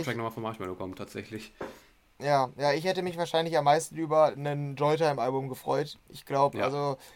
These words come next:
Speaker 2: ich bin weder Fan von, also, manchmal schon, ich will jetzt kein Album von seinen Pop-Nummern haben. Ich bin gar kein Fan von seinen U-S-Rap-Nummern. Also, ich bin ja generell nicht dem U-S-Rap abgeneigt, aber Marshmello haben mich die irgendwie nie bekommen, so.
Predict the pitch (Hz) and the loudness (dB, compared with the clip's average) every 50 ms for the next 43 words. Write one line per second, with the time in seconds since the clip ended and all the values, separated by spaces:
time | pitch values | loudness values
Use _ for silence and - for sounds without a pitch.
0 | - - - - 151 147 147 160 165 165 160 160 - 151 156 165 151 - - 151 | -20 -12 -6 -4 -4 -2 0 4 6 6 4 4 0 -4 -4 -4 -6 -6 -6 -6
1 | 156 151 - - 131 127 135 127 - _ - - - 156 175 - - 175 156 143 | -6 -4 -6 -6 -4 -2 -2 -4 -4 _ -6 -4 -4 -4 -4 -2 0 0 0 0
2 | - - - - 147 151 165 151 123 131 135 143 165 170 165 - - 160 143 104 | 0 -6 -8 -6 -4 -2 -2 0 0 -2 0 2 4 2 2 2 2 2 4 4
3 | 127 151 170 185 185 180 170 - - 170 147 147 147 143 - 151 - - 165 170 | 4 4 4 4 2 0 0 -2 -4 -2 -2 -2 -4 0 -2 -2 -2 0 0 2
4 | 165 165 165 165 160 165 175 190 196 - - - - - - - - 139 127 - | 2 4 6 6 6 6 4 2 -10 -12 -16 -20 -20 -20 -20 -14 -12 -10 -6 -4
5 | 151 143 139 143 - - 202 202 151 - 175 165 180 180 190 175 165 151 143 131 | -2 6 8 6 8 6 4 -2 0 2 0 0 0 0 0 2 2 2 2 0
6 | 104 110 123 156 - - 185 185 - - 139 160 180 185 190 180 - 127 120 131 | -2 -2 -2 -2 0 -2 -2 -2 -2 -4 -2 0 2 2 2 0 -2 -6 -8 -12
7 | - - - 143 147 143 143 135 - _ _ - - 139 139 139 127 143 143 160 | -12 -8 -4 0 2 4 4 2 2 _ _ -8 -4 -2 -2 0 0 0 0 0
8 | 160 156 151 160 156 - - _ - - - 127 139 143 135 120 - 151 147 151 | 0 -2 -4 -8 -10 -14 -20 _ -20 -18 -12 -8 -8 -6 -4 -2 -2 -2 -2 -2
9 | 131 - - - - - 185 175 170 185 190 - 139 139 143 139 135 139 139 143 | -2 -2 -2 -4 -4 -2 2 4 4 4 2 0 -2 -2 -2 -4 -2 0 0 0
10 | - - 190 175 170 165 160 156 156 156 147 - 131 117 131 139 139 135 135 135 | 0 0 -4 0 2 2 2 2 -2 -8 -10 -10 -10 -10 -8 -6 -6 -6 -6 -8
11 | 143 175 175 185 - - 196 190 190 180 185 190 185 202 | -8 -6 -8 -6 -2 -2 -2 -2 -2 -4 -4 -4 -4 -4